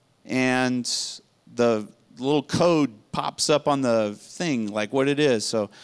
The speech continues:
my wife, who's very, uh, good with YouTube and finding how to fix things better than I am, she looks it up, and the, the code means that thing is shot. You need to go buy a new one or spend several hundred dollars to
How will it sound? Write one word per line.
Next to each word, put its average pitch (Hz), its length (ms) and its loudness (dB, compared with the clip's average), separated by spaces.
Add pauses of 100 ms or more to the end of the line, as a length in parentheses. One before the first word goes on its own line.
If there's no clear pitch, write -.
(160)
my 120 100 -2
wife, 127 380 2
who's 113 480 -4 (200)
very, 120 640 -2 (100)
uh, 101 340 -4 (520)
good 127 220 2
with 113 160 0
YouTube 143 540 0
and 113 180 -4
finding 123 560 -2
how 120 200 -2
to 120 80 0
fix - 280 -6
things 170 400 -2 (260)
better 127 180 2
than 135 80 -2
I 143 140 2
am, 202 220 0 (300)
she 143 200 0
looks 170 280 4
it 170 80 4
up, 180 280 6
and 123 440 -2
the, 113 280 2 (120)
the 120 160 0
code 175 380 2
means 135 260 0
that 135 320 0
thing 135 220 -2
is 95 120 -4
shot. - 560 -2
You 120 100 -2
need 127 160 2
to 117 60 -2
go 120 140 0
buy 123 240 2
a 117 40 0
new 127 200 2
one 139 200 0
or 107 120 -2
spend 123 400 -2
several 135 320 2
hundred 131 240 0
dollars 123 420 2
to 101 260 -2